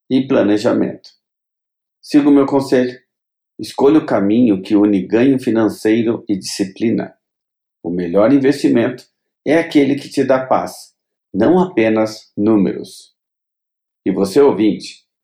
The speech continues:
convido você para entrar lá no meu Instagram, Altemir Farinhas.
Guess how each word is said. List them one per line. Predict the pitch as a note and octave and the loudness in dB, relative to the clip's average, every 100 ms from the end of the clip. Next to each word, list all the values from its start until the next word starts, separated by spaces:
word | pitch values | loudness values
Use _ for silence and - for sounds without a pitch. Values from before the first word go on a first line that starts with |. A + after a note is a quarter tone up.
| _ _ - | _ _ -6
convido | G#2+ A#2+ C#3+ | -2 0 2
você | C3 B2+ - C3+ | 2 0 0 -2
para | C3+ B2+ | 0 0
entrar | B2+ - - A#2+ | 0 0 0 2
lá | A#2+ | 2
no | B2 | 2
meu | B2+ B2 B2+ | 4 4 2
Instagram, | C3 B2+ C3 A2+ E2+ F2+ G#2+ B2 B2 | 0 -2 -2 -2 -2 -2 0 2 2
Altemir | A2+ A2+ G#2+ G2 A2+ B2 | 0 0 -2 0 0 0
Farinhas. | C3+ A#2 G#2+ G#2+ F#2+ - _ | 0 2 2 2 -2 -6 _